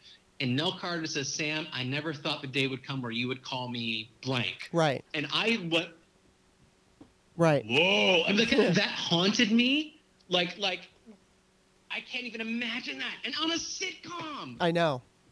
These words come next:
Speaker 1: That was said.
Speaker 2: I do remember
Speaker 1: And I'm
Speaker 2: that. I do remember
Speaker 1: like,
Speaker 2: that.
Speaker 1: "Holy crap."
Speaker 2: Yeah.
Speaker 1: You know, and to this day that, like, like, just, like, makes me go, "Whoa."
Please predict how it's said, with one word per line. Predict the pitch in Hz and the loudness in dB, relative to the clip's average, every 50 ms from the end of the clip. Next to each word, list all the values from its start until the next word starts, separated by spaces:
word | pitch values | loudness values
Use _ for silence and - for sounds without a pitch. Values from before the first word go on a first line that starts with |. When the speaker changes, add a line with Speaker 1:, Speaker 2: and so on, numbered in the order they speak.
| - - _ _ | -20 -20 _ _
Speaker 1:
That | 226 247 233 262 | -6 -6 -6 -6
was | 262 262 233 | -8 -8 -8
said. | - - - 359 381 403 415 392 330 - | -8 -8 -4 -4 -4 -4 -4 -4 0 4
Speaker 2:
I | 190 208 220 | 6 6 6
do | 196 247 277 302 | 8 8 8 8
remember | 311 294 254 226 202 190 180 180 | 8 8 8 8 6 6 6 4
Speaker 1:
And | 170 160 | 4 4
I'm | 147 135 131 | 4 2 2
Speaker 2:
that. | - | 2
I | 165 170 | 0 2
do | 165 175 208 208 | 2 2 2 4
remember | 214 202 196 185 185 185 190 | 4 4 4 4 4 4 4
Speaker 1:
like, | 180 156 | 2 2
Speaker 2:
that. | 143 131 - - - - _ _ _ _ - - - 294 - | 2 0 -2 -6 -12 -20 _ _ _ _ -20 -20 -20 -18 -14
Speaker 1:
"Holy | 330 349 | -12 -8
crap." | 370 392 415 440 440 415 359 - - - | -6 -4 -4 -4 -4 -4 -4 -6 -6 -4
Speaker 2:
Yeah. | 165 165 151 135 131 131 - _ _ _ _ _ _ | -2 0 0 0 -2 -4 -8 _ _ _ _ _ _
Speaker 1:
You | 226 233 | -10 -8
know, | 247 247 247 - | -6 -6 -8 -8
and | 247 254 - - 226 - | -10 -12 -12 -16 -16 -10
to | - 294 302 | -8 -6 -6
this | 339 311 240 | -6 -6 -8
day | 202 175 180 233 233 254 208 214 | -10 -6 -6 -4 -4 -4 -4 -4
that, | 214 180 - 190 | -6 -10 -8 -8
like, | 190 190 185 - - - - - | -10 -10 -10 -10 -18 -20 -14 -8
like, | 208 196 - - | -8 -8 -8 -8
just, | - - 190 - - | -10 -8 -8 -6 -6
like, | 202 185 - - 240 | -8 -8 2 6 6
makes | 226 - - | 6 8 8
me | 233 226 190 | 6 4 6
go, | 175 - 139 | 0 -2 -2
"Whoa." | 127 139 180 202 240 277 277 240 165 135 | -2 -8 -10 -8 -6 -6 -6 -6 -8 -10